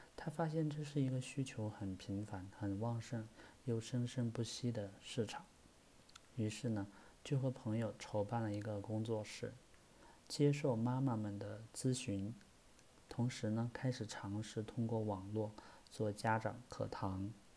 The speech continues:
因为网络讲课一方面不会对其现有工作和家庭产生过多的影响，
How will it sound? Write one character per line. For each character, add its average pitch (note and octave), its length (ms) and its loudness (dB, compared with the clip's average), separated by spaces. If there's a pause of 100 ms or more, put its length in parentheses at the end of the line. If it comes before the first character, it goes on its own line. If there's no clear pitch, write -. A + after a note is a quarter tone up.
(580)
因 D3 80 6
为 C#3+ 80 10
网 G#2 280 6
络 A2 100 6
讲 G2+ 260 -4
课 - 280 0
一 A#2+ 120 0
方 B2 220 4
面 B2 240 4
不 G#2 160 -2
会 A#2 220 2
对 A2+ 280 4
其 G2+ 300 -4
现 A#2+ 220 0
有 G#2+ 120 0
工 G#2 300 0
作 A2 300 -2
和 G#2 120 -2
家 G#2 280 -4
庭 G2 260 -8 (140)
产 F#2+ 220 -4
生 G#2 220 -2
过 G#2+ 220 0
多 G#2+ 220 0
的 G2+ 100 -2
影 F#2+ 260 -2
响， - 220 -10